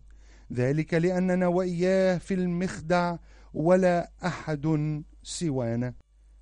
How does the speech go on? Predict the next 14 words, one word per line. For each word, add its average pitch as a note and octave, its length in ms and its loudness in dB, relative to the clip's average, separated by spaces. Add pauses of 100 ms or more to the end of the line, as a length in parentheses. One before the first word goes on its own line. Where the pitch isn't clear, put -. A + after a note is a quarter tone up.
(140)
كتب D#3+ 300 0
أحدهم E3 640 0
قائلا E3+ 680 2 (340)
في F#3 180 -4
كتاب F3 540 0
عنوانه F3+ 1120 0
الأسرار: F3 680 -2 (920)
كل A#3 260 2
إنسان G3+ 720 2 (140)
حي E3+ 560 0
يحتاج F3+ 480 -2
إلى F3 320 -2
سرية D#3+ 760 -2
خاصة C#3+ 520 -4